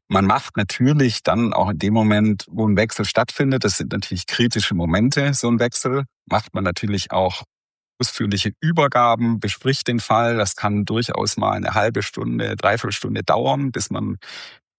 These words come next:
ähm, so einen Fall, also so eine komplexe Situation dann entsprechend an den, an die Kollegin oder den Kollegen übergeben hat. Ja. Aber wie gesagt, der Chirurg führt die Operation von Anfang bis zum Ende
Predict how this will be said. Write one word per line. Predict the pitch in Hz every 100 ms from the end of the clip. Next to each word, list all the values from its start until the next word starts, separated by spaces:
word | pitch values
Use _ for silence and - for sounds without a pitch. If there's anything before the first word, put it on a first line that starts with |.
| _ -
ähm, | 101 101
so | 92
einen | 107
Fall, | 101 87 95 117
also | 117 95 76
so |
eine | 98 95
komplexe | - 87 113 127 -
Situation | 101 98 85 80 - 101 113 110
dann | 98
entsprechend | 92 - 98 107
an | - 82
den, | 82 87 - - - - -
an |
die | 98
Kollegin | - 104 98 110 120 113
oder | 98
den | 98
Kollegen | 87 98 101 107 104 -
übergeben | - 95 90 95 101
hat. | 85 - - _ _ _ _ _ _ _ _ _ -
Ja. | 90 -
Aber | 107 107
wie | 113
gesagt, | 135 113 90 - -
der | 90
Chirurg | - 98 120 165 180 - -
führt | 120 127 - -
die |
Operation | - 87 101 - 104 110
von | 110 90
Anfang | 92 92 92 90
bis | - 90 -
zum | -
Ende | 67 69 55